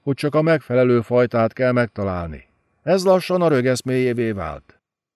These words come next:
Próbálja meg elképzelni a helyzetet. Apám kiszipolyozta a testét, lesoványodott, a háta meghajlott.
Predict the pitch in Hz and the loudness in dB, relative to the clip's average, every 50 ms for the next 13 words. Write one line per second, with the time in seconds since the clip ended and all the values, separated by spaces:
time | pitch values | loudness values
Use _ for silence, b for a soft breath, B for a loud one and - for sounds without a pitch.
0 | _ _ _ _ _ _ _ _ _ _ _ _ - - 170 196 214 202 214 202 | _ _ _ _ _ _ _ _ _ _ _ _ -2 4 6 6 8 8 8 6
1 | 190 196 190 185 185 147 143 151 156 156 - 151 151 143 123 120 135 131 120 120 | 6 6 4 4 2 2 2 2 2 2 0 -2 -2 -2 -2 0 0 0 0 0
2 | 117 113 107 95 87 87 85 85 80 76 85 78 - 73 71 _ _ _ _ _ | 0 -2 -2 -2 -4 -6 -8 -8 -8 -10 -12 -14 -16 -18 -20 _ _ _ _ _
3 | _ _ _ _ _ _ _ _ _ _ - 190 196 - 190 185 180 165 - 180 | _ _ _ _ _ _ _ _ _ _ -6 -2 2 4 4 4 4 2 0 -4
4 | 170 - 156 143 - 139 139 127 120 113 - - 110 95 90 - - 143 151 139 | -2 -2 -2 -2 0 0 2 2 0 -2 -2 -2 -2 -2 -2 -2 -2 -2 -2 -2
5 | - - 139 131 127 127 - - - _ _ - - 151 151 - 156 151 147 147 | -2 -2 0 0 0 0 -2 -6 -20 _ _ -6 -6 -6 -4 -2 0 2 2 2
6 | 147 147 143 147 135 131 127 _ _ _ _ - 139 139 135 127 123 123 - 117 | 2 2 2 2 2 2 0 _ _ _ _ -6 -4 -2 0 0 0 -2 -2 -2
7 | 104 101 92 90 - - 80 80 78 76 76 69 _ | -2 -2 -2 -4 -6 -10 -10 -10 -10 -10 -12 -16 _